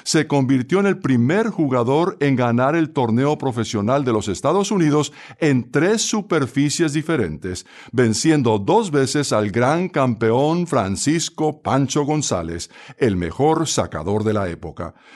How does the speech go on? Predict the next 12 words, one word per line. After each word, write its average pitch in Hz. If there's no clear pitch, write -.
Su 139
velocidad 113
en 127
las 113
piernas, 135
su 107
tenis 135
poco 131
ortodoxo 120
pero 117
muy 135
efectivo 160